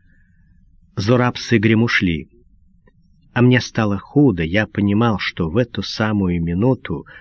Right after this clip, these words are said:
форменным образом погубил человека, может быть, неплохого. К слову говоря, больше я Богданова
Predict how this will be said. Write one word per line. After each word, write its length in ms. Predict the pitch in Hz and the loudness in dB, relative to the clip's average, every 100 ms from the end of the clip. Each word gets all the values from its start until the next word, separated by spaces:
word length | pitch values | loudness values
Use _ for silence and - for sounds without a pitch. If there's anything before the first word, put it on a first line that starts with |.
| - _ | -20 _
форменным 640 | - - 143 131 120 123 120 - | -20 -2 0 2 0 0 -2 -2
образом 580 | 120 104 110 95 104 | 0 0 -2 0 -2
погубил 680 | 98 - 98 98 85 104 117 | -2 -4 -2 -2 0 0 0
человека, 720 | - - 95 87 98 101 - | -2 -2 0 0 -2 -4 -6
может 300 | 80 123 127 | -4 -2 -2
быть, 260 | 98 107 - - - 98 | -4 -6 -6 -20 -12 -2
неплохого. 840 | 107 - 92 - 82 78 71 69 - _ _ _ - - - - _ _ _ | -2 0 -8 -6 -4 -4 -6 -12 -16 _ _ _ -20 -20 -20 -20 _ _ _
К 80 | - | -8
слову 360 | - 123 151 | 0 2 2
говоря, 500 | 127 127 123 117 135 - _ _ _ _ _ - _ | 2 4 4 4 0 -4 _ _ _ _ _ -20 _
больше 480 | - 87 147 147 - | -4 2 2 4 4
я 180 | 147 143 | 4 4
Богданова 840 | 131 123 98 117 117 110 110 110 | 2 -2 0 2 2 2 0 -2